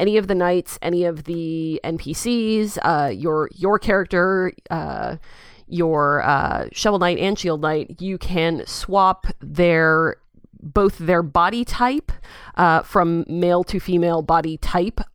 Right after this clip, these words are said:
or you can also swap, uh, their gender pronouns. So you can have, it's, it's not much of a change.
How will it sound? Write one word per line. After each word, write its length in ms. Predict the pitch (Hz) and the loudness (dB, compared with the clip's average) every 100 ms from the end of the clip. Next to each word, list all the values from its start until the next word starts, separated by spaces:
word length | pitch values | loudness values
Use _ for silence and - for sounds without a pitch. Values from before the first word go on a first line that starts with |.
| _ _ _ | _ _ _
or 480 | 208 208 180 196 214 | 2 4 6 4 0
you 140 | 190 180 | -4 -2
can 200 | 202 170 | 0 0
also 360 | 175 170 190 | -2 -2 -2
swap, 500 | 170 - 185 170 - - | -4 -2 2 2 2 0
uh, 340 | 175 175 170 - | 2 2 0 -2
their 600 | 170 170 165 156 131 - | 0 0 0 -2 -4 -4
gender 260 | - 202 185 | -2 0 -2
pronouns. 580 | 160 147 - 120 160 - | -4 -6 -6 -8 -10 -10
So 480 | - 185 165 160 160 - - - | -2 0 2 -2 -4 -8 -18 -12
you 220 | 175 190 | -6 -6
can 580 | - 208 190 165 165 165 - - | 0 0 2 0 -2 -4 -10 -14
have, 500 | - 220 208 196 185 - | -2 2 2 0 -2 -2
it's, 180 | 220 - | -4 -2
it's 140 | - 254 | -4 2
not 200 | 440 - | 2 2
much 280 | 226 226 | 2 0
of 60 | 330 | -2
a 60 | 330 | -4
change. 520 | 349 349 359 370 | 0 4 4 2